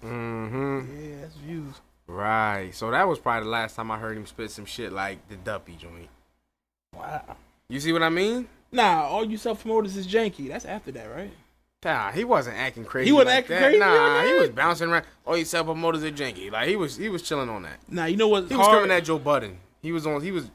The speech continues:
Speaker 1: you know what I
Speaker 2: Yeah.
Speaker 1: mean?
Speaker 2: You know
Speaker 1: Trying to
Speaker 2: what's
Speaker 1: make a joke about it.
Speaker 2: You know what was hard that I slept on?
Speaker 1: What?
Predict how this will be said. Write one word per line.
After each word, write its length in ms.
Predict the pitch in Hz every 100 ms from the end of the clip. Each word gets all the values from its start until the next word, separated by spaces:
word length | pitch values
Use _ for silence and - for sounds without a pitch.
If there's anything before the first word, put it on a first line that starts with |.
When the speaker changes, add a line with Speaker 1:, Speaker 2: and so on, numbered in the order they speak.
| _ -
Speaker 1:
you 80 | 156
know 80 | 156
what 120 | 160
I 40 |
Speaker 2:
Yeah. 220 | 170 170 170
Speaker 1:
mean? 40 |
Speaker 2:
You 100 | 175
know 80 | 196
Speaker 1:
Trying 100 | 165
to 20 |
Speaker 2:
what's 100 | 160
Speaker 1:
make 140 | 156 139
a 40 |
joke 280 | 123 135 123
about 280 | 95 80 76
it. 80 | 82
Speaker 2:
You 60 | 180
know 100 | 190
what 100 | 180
was 80 |
hard 240 | 185 185 180
that 100 | 165
I 60 |
slept 260 | 165 190 190
on? 260 | 196 190 190 _ -
Speaker 1:
What? 260 | 107 104